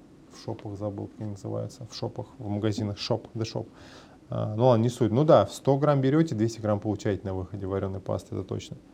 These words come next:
Вот, э, к примеру,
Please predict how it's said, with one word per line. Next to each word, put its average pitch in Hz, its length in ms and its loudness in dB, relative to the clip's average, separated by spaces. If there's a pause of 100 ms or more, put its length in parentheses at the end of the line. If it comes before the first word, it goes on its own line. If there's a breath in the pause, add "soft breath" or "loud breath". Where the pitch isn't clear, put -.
(1600 loud breath)
Вот, 123 460 6 (120)
э, 131 240 6
к - 100 -8
примеру, 139 800 8